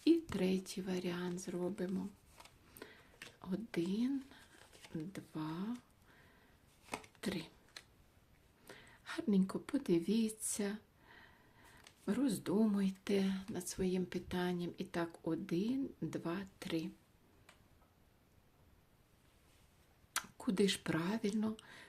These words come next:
нам іти, в який напрямку дивитися, покажіть нам, розкажіть. Карти Таро. І так, вибрали свій варіантик.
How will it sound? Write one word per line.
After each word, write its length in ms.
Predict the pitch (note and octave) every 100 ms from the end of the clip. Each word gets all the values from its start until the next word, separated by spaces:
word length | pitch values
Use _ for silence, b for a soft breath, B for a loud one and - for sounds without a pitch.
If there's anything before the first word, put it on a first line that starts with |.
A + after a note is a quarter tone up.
| -
нам 220 | G#3 F#3+
іти, 440 | F#3+ F#3+ - F#3 F3+
в 60 |
який 300 | E3+ E3+ B3
напрямку 600 | F3+ E3 E3 E3 D#3 -
дивитися, 800 | C3+ D#3 D3 G#3 A#3+ G3 F#3 - A3 B B -
покажіть 720 | E3 E3+ E3+ E3+ F3 A#3+ -
нам, 200 | G#3+ G#3+ B B -
розкажіть. 920 | F3 - - C#3+ - C3+ C3 - - - - - - -
Карти 580 | - C3+ F#3+ - F3 - -
Таро. 340 | - D#3 - - - - B B B B -
І 80 | B3
так, 500 | - C#3 - - - - - _ - - - - - - - - - _ - - - F3+
вибрали 520 | F3 E3 D#3 D3+ E3
свій 260 | - D#3+
варіантик. 840 | D#3 C#3+ C#3 C#3 A3 A#3+ - B3